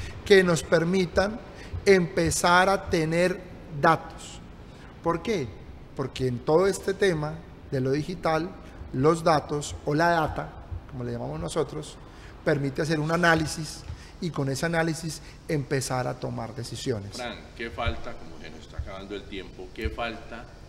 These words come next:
Speaker 2: por implementar en el plan de la gobernación en el tema de tic en el Valle del Cauca de aquí al, a terminarse el periodo de la gobernadora,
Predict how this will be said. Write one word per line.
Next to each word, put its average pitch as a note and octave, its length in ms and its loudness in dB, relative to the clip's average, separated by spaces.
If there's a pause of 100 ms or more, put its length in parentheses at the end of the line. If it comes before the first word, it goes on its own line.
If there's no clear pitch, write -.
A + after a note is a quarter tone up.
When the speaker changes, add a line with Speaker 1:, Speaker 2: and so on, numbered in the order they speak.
(360)
Speaker 2:
por F#2 160 -10
implementar E2 920 -6
en F2 120 -10
el D#2+ 100 -12
plan E2+ 480 -8
de F#2+ 100 -8
la F#2+ 120 -6
gobernación D2+ 680 -12
en F2 80 -14
el D#2 120 -14
tema D#2 240 -12
de E2 100 -10
tic F2 320 -10
en F2 100 -12
el D2+ 80 -12
Valle D#2 280 -2
del D#2+ 140 -10
Cauca E2 520 -10 (480)
de E2+ 120 -8
aquí E2 240 -10
al, F2+ 520 -4 (280)
a - 60 -6
terminarse G2+ 640 -4
el F#2+ 80 -2
periodo E2 360 -6
de F#2 40 -2
la F2+ 80 -2
gobernadora, D#2 560 -8